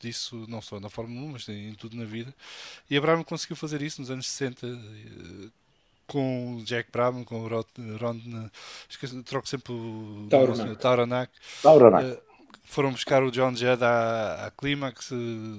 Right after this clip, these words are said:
Speaker 1: conseguiram no final ainda ir buscar um... o Gordon Murray sem querer, ehm, que depois, eh, tem sucesso na segunda iteração em que ao longo de dez anos basicamente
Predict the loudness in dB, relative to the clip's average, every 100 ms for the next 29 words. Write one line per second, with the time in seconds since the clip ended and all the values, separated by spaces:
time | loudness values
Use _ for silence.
0 | -14 -16 -20 -20 _ _ _ _ _ _
1 | _ _ -8 -6 0 0 0 -4 -4 2
2 | 4 4 2 -2 -6 -2 -2 -2 -4 -6
3 | -4 -4 -2 -4 -2 -2 -4 -6 -8 -2
4 | 0 0 -2 -12 -20 -20 -20 -10 -2 -2
5 | -2 -6 -12 _ _ _ -8 -6 -4 -2
6 | -2 -2 -8 -12 -14 -16 -20 -20 _ _
7 | -4 -2 -4 -2 0 0 -4 -6 -8 -6
8 | -4 -4 -6 -6 -6 -2 -2 -2 -6 -10
9 | -10 -8 -8 -8 -10 -14 -18 _ 0 2
10 | 0 -2 -4 0 2 2 0 -2 -4 -10
11 | -16 -20 -6 -2 -2 -4 -6 -4 -6